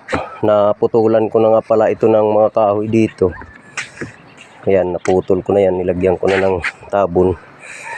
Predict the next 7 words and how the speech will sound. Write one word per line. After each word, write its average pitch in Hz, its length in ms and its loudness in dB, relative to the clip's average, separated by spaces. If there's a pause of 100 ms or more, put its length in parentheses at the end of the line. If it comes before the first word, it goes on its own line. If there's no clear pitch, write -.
(200)
Magre-railing 107 800 0
na 104 100 0
kami 107 240 0
dito, 104 320 0
mga 98 240 2
kabangka. 95 400 0 (1800)
Aha. 92 400 0